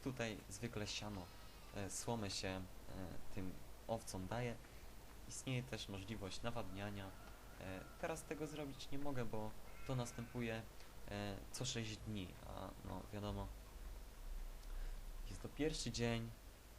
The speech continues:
moi-, moich zmagań z tą grą, z moim gospodarstwem.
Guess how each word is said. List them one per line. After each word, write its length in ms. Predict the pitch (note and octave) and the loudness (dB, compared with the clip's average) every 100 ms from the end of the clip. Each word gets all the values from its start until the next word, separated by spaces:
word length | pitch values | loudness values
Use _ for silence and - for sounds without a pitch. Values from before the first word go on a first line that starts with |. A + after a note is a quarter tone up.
| - | -2
moi-, 540 | A2 G#2 G2+ G2+ G2+ G2 - - - - - | 2 4 4 2 0 -6 -10 -12 -12 -10 -6
moich 260 | G#2 G#2+ F#2 | -2 0 0
zmagań 440 | F#2+ G#2+ G#2+ G2 | 0 0 2 0
z 80 | F2+ | -2
tą 180 | - F2+ | -4 -4
grą, 320 | F#2+ G2+ A2 G#2 - - - - - | 2 2 2 -4 -12 -12 -12 -12 -10
z 120 | F#2 G2 | -4 0
moim 260 | G#2 G2+ | 2 2
gospodarstwem. 720 | F#2+ - F#2 F2+ F2 - E2 | 0 -2 0 0 0 -6 -6